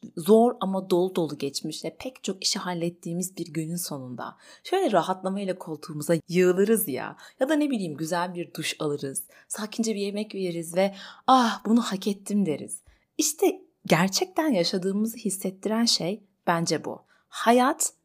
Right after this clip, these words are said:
çaba olmadan hiçbir anlam ifade etmiyor. Bizler çabalamadan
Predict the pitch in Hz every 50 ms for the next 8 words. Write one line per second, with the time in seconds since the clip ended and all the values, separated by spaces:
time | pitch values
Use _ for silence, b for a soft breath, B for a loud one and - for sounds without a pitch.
0 | _ _ - - - 175 165 170 - - 160 175 214 226 226 208 175 175 156 156
1 | 170 190 - _ _ - - - - - 180 175 - - - 143 139 135 131 131
2 | 131 - - - - - 151 135 131 127 - - 127 - - - - - 50 -
3 | b b b b b b _ 180 175 170 208 214 214 214 208 - 196 180 180 190
4 | 226 233 214 175 147 143 131 160 180